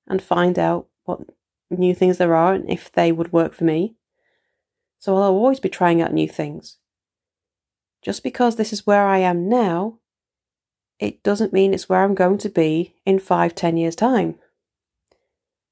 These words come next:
So don't think you ever have to be constrained by where you start. Just because you start there doesn't mean you're gonna stay there. And actually, if you intend to stay there, I'd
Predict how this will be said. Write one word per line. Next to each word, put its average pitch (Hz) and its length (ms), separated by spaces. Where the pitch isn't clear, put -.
So 208 220
don't 240 340
think 214 300
you 202 180
ever 220 240
have 202 220
to - 100
be 190 120
constrained 185 920
by 202 160
where 175 260
you 170 160
start. - 640
Just - 160
because 220 300
you 233 60
start 247 420
there 175 320
doesn't 180 220
mean 196 120
you're 190 80
gonna 190 120
stay 190 300
there. 156 300
And 185 160
actually, 196 280
if - 140
you 190 160
intend 214 460
to 226 80
stay 165 280
there, 156 360
I'd 226 500